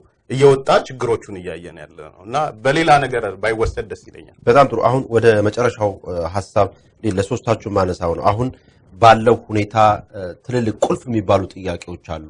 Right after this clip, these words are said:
Speaker 2: በተለይ አማራ ክልል በሚመለከት፣ እ፣ አቶ ገዱ አንዳርጋቸው ከፍርሃት ወጥተዋል። እ፣ ገፍተው እየተናገሩ ነው ያሉት። እነኚህ ቁልፍ የፖለቲካ ጥያቄዎች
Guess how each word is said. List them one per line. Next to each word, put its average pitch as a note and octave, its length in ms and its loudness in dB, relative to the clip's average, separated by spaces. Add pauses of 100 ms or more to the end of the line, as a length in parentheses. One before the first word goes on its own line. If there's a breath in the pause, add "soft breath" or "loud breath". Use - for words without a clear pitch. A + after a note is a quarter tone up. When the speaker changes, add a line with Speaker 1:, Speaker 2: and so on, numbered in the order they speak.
Speaker 2:
በተለይ F#2 340 -6
አማራ F#2+ 340 -4
ክልል E2+ 280 -20
በሚመለከት፣ E2 600 -20 (460 soft breath)
እ፣ F2 100 -6 (320)
አቶ F#2 200 -6
ገዱ G#2 200 0
አንዳርጋቸው G#2 540 -2
ከፍርሃት G2+ 400 -8
ወጥተዋል። F#2+ 580 -6 (540 soft breath)
እ፣ F2+ 80 -6 (840)
ገፍተው B2+ 460 -2 (200)
እየተናገሩ F#2+ 560 -10
ነው F2 140 -12
ያሉት። E2 220 2 (140)
እነኚህ E3 340 -2
ቁልፍ E3 240 -4
የፖለቲካ C#3+ 360 -12 (100)
ጥያቄዎች G#2+ 600 -6